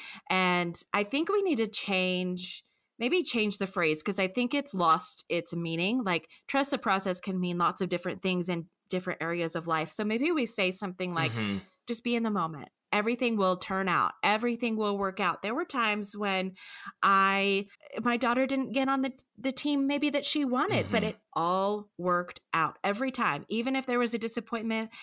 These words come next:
Speaker 1: during tryouts or in the middle of the season, it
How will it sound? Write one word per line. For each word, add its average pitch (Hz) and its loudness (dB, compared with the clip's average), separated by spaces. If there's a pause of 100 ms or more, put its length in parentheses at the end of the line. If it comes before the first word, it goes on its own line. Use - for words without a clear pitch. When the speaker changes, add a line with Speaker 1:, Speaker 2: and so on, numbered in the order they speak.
(260)
Speaker 1:
during 175 -2
tryouts 262 0
or 185 0
in 180 2
the 180 0
middle 240 2
of 226 0
the 220 0
season, 202 -2 (260)
it 196 0